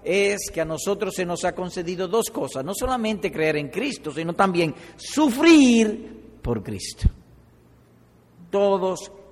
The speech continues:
esto. ¿Has tú sufrido? Ellos sufrieron muchísimo más que todos nosotros y alcanzaron buen testimonio.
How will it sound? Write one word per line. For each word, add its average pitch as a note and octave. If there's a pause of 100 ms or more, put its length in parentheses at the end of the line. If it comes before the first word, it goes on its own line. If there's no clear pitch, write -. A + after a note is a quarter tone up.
(120)
esto. - (1700)
¿Has F3
tú G#3+
sufrido? B3
Ellos E3+
sufrieron D#3+
muchísimo C#3+
más C#3 (1000)
que A#2+
todos A#2
nosotros - (1200)
y A#2
alcanzaron F#2+
buen G#2
testimonio. E2+